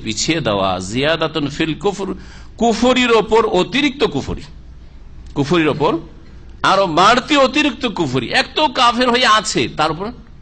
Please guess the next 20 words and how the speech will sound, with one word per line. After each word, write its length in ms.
এগুলো 180
হচ্ছে 160
কুফরিতে 480
বৃদ্ধি 320
পাচ্ছে। 360
যেমন 340
ধরেন 240
একজন 420
লোক 300
হয়তো 460
অমুসলিম, 520
সে 240
শিরক 640
করে, 180
কুফরি 360
করে, 340
আল্লাহর 300
দিন 220
মানে 260
না, 360